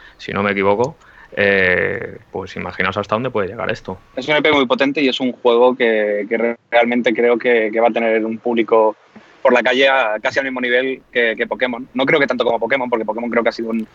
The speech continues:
Speaker 2: un fenómeno bastante rara avis, ¿vale? Por lo que significa Pokémon en la cultura popular, etcétera.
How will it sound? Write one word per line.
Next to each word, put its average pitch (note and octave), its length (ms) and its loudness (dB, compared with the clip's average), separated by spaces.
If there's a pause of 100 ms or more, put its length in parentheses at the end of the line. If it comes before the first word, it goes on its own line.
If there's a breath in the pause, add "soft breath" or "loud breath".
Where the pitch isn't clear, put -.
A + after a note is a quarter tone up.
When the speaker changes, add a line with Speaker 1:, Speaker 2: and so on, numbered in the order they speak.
(120)
Speaker 2:
un C3+ 120 -2
fenómeno A#2 540 0
bastante A#2 380 0
rara A2+ 260 4
avis, B2 260 -4 (140)
¿vale? A2 400 -10 (340)
Por A#2 100 0
lo A2+ 80 2
que A2 60 -6
significa A2 360 -2
Pokémon A2+ 280 -2
en A2 60 -4
la A2 80 -2
cultura A2 300 -6
popular, A2 340 0
etcétera. - 320 -4